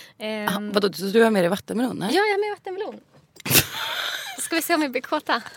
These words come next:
Speaker 2: Hur lång tid tar det?
Speaker 1: Trettio sekunder. <laughs> Ingen aning, men jag har faktiskt, alltså, ätit väldigt mycket vattenmelon som du säger, men också känt mig mycket mer kåt. Så, så det är liksom, det här är ju absolut inget vetenskapligt. Men jag tänker
Speaker 2: Jag tror
Speaker 1: just
Speaker 2: att allting beror på vattenmelonskonsumtionen.
Speaker 1: Ja.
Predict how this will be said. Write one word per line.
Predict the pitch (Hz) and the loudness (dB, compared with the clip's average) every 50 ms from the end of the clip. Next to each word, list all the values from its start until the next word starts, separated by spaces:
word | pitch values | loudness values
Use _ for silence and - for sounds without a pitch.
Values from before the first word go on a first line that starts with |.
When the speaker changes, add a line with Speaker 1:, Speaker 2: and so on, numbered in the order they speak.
| - - - - | -18 -18 -14 -8
Speaker 2:
Hur | 165 175 190 | -2 -2 0
lång | 175 185 190 170 | 2 2 2 4
tid | - 185 - | 2 2 2
tar | - 208 180 160 131 | 2 2 4 4 2
det? | 135 170 - - - - _ - - _ | 2 -2 -4 -6 -10 -16 _ -20 -20 _
Speaker 1:
Trettio | - - 233 180 - - 202 | -16 -16 -16 -16 -16 -18 -16
sekunder. | - - - - - - 302 262 - - 831 880 831 807 | -16 -16 -12 -2 4 4 4 4 4 -4 -2 -2 -2 -4
<laughs> | - 698 698 679 - _ | -6 -8 -10 -14 -12 _
Ingen | 240 240 233 233 | -4 -2 -2 -2
aning, | 233 226 233 226 226 | -2 -2 -4 -4 -2
men | 233 226 208 - - - - _ | -4 -4 -6 -8 -14 -20 -14 _
jag | - 233 | -6 -4
har | 226 | -2
faktiskt, | - 330 - - 202 - _ - - - _ - | -2 -4 -2 -4 -6 -6 _ -12 -14 -12 _ -8
alltså, | - 220 220 - 220 202 190 _ _ _ | -6 -6 -6 -6 -10 -12 -14 _ _ _
ätit | - 233 226 220 - 311 262 - - | -2 -2 0 0 -4 -8 -4 -2 -2
väldigt | 226 208 196 | -2 -2 -2
mycket | 202 196 - 190 | -6 -8 -6 -8
vattenmelon | 185 202 _ - 185 185 170 165 170 190 | -8 -8 _ -8 -8 -6 -6 -6 -6 -6
som | - 180 | -6 -8
du | 175 175 | -8 -6
säger, | - 208 180 - - 208 214 - _ - _ _ | -4 -4 -4 -4 -4 -6 -8 -12 _ -20 _ _
men | - 208 208 | -8 -6 -6
också | 196 _ - - 208 | -6 _ -8 -8 -4
känt | - 247 220 202 | -4 -4 -6 -4
mig | 208 180 | -8 -8
mycket | 196 _ - | -8 _ -10
mer | 175 - 196 | -8 -8 -8
kåt. | - - 285 196 170 - _ - - _ | -4 0 2 2 2 0 _ -20 -12 _
Så, | - - 208 165 143 90 - _ _ - | -4 -2 -2 -2 -2 -4 -8 _ _ -12
så | 196 208 202 | -8 -8 -8
det | 190 220 220 190 170 | -6 -4 -4 -4 -2
är | 160 | -4
liksom, | 208 208 - 190 180 156 - - _ _ | -6 -6 -4 -4 -4 -4 -6 -10 _ _
det | - | -10
här | 190 214 208 | -8 -6 -4
är | 214 | -4
ju | 196 | -6
absolut | 196 - - 214 208 - - | -6 -8 -8 -8 -8 -8 -8
inget | 185 185 180 190 | -8 -8 -8 -8
vetenskapligt. | 196 - 196 - 247 202 170 - - - - _ | -10 -12 -10 -10 -8 -8 -10 -14 -14 -20 -8 _
Men | 247 285 294 | 2 2 2
jag | 247 208 | 2 0
tänker | 214 233 262 | 0 4 4
Speaker 2:
Jag | 311 - | 4 6
tror | - 269 233 | 8 8 8
Speaker 1:
just | 190 - | 8 8
Speaker 2:
att | - | 8
allting | 185 180 160 - 165 143 | 6 6 6 2 -2 0
beror | 143 143 139 | 0 0 0
på | 139 156 | -2 -2
vattenmelonskonsumtionen. | 123 139 135 - 143 135 135 135 143 139 135 - - - 151 143 262 - - - - 160 147 135 139 165 208 | -4 -4 -6 -6 -6 -6 -6 -6 -6 -6 -8 -8 -8 -6 -4 2 4 4 4 4 2 -2 -2 -2 -2 -2 -2
Speaker 1:
Ja. | 233 | -2